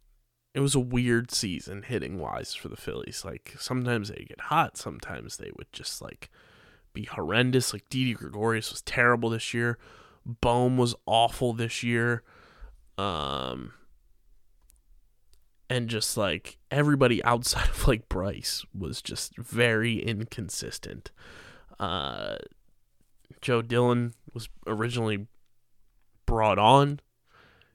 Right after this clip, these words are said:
in November of twenty nineteen, uh, as part of Joe Girardi's staff.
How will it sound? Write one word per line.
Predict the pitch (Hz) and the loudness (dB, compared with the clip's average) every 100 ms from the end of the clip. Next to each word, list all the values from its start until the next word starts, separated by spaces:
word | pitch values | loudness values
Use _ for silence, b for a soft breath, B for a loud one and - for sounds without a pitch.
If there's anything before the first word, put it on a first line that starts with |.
| _ | _
in | - 113 | -4 -2
November | 101 104 104 85 | -2 0 0 -2
of | 98 | -2
twenty | - 110 101 | 0 2 0
nineteen, | 92 76 - - 123 120 123 120 - B B B B B - | 6 12 12 10 4 4 2 4 4 B B B B B 4
uh, | 110 - 73 - | 8 8 6 2
as | - | 4
part | - - 92 85 | 4 6 4 4
of | 80 - - | 8 8 8
Joe | - 101 | 4 2
Girardi's | 104 85 76 58 | 2 0 0 0
staff. | - - 113 110 113 117 - | -2 2 4 8 8 6 -2